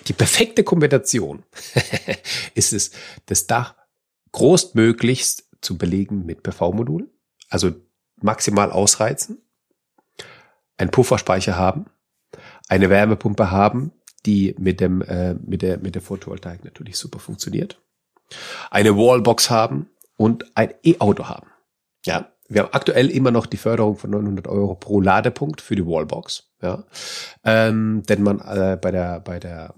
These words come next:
ähm, K F W beantragen kann, das kann der Bauherr selbst beantragen. Also nochmal, das ist jetzt für die, für die Bauherren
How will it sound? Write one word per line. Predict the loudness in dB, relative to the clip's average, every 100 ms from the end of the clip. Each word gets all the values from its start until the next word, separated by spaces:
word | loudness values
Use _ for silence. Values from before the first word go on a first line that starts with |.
| _
ähm, | -20 -20 -18
K | -14
F | -12 -8
W | -8
beantragen | -8 -8 -4 -4
kann, | -4 -2
das | -2
kann | 0
der | 0
Bauherr | 4 4 4 2
selbst | 2 2 2 -2
beantragen. | -6 -8 -14 -10
Also | -6
nochmal, | -2 -2 -2
das | -2
ist | -2 -2
jetzt | -4 -8
für | -12 -10
die, | -8 -8
für | -6
die | -6
Bauherren | -4 -2 -2 -4 -6